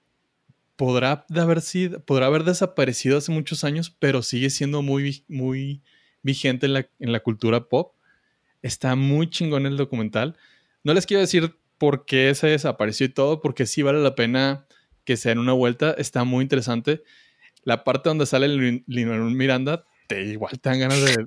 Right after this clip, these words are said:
meterle un chingazo, porque el güey lo fue a visitar a Puerto Rico cuando fue a dar una presentación de Hamilton y el güey se escapó un día nada más para verlo y decirle, "Güey, soy tu super fan, güey".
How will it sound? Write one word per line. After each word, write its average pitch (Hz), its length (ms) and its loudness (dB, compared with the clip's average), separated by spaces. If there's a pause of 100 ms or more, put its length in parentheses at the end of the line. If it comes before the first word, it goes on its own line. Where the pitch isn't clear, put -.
(140)
meterle 123 360 0
un 131 100 -2
chingazo, 147 520 -2
porque 147 260 0
el 120 80 2
güey 123 300 2 (540)
lo 123 140 2
fue 127 160 2
a 131 40 4
visitar 165 320 2
a 170 100 0
Puerto 156 280 0
Rico 135 400 0
cuando 131 280 0
fue 120 220 0
a 123 40 4
dar 131 140 4
una 139 200 -2
presentación 131 560 -4
de 123 120 0
Hamilton 131 640 -2 (420)
y 123 80 -2
el 113 80 2
güey 107 180 4
se 123 100 -2
escapó 120 400 -4
un 120 160 0
día 123 160 4
nada 131 200 2
más 123 140 -2
para 131 220 0
verlo 110 300 0
y 127 60 -2
decirle, 113 400 -6
"Güey, 113 260 -2
soy 113 200 -4
tu 117 180 -4
super 104 340 -8
fan, 123 280 -2
güey". 127 240 -4